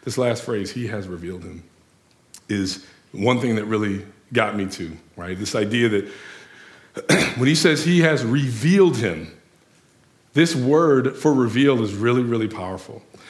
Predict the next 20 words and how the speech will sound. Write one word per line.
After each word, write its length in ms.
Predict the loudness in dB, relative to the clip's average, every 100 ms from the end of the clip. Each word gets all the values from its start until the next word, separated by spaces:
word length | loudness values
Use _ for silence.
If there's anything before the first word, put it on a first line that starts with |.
| -20 -8
It's 140 | -2 2
a 60 |
word, 640 | 2 4 6 6 4 0 0
uh, 360 | 0 0 -4 -2
that, 400 | -2 -2 -8 -4
that 260 | -4 -2 -4
actually 420 | -4 -2 -2 0
means, 460 | 0 0 -2 -4 -6
it's 140 | -4
the 80 | 0
same 280 | 2 2 4
word 160 | 4
that 80 | 4
we 120 | 4
would 160 | 2 2
use 340 | 0 0 -2 -6 -4
when 140 | 0 2
we 120 | 0
talk 280 | 0 -2 0
about 420 | 0 0 -2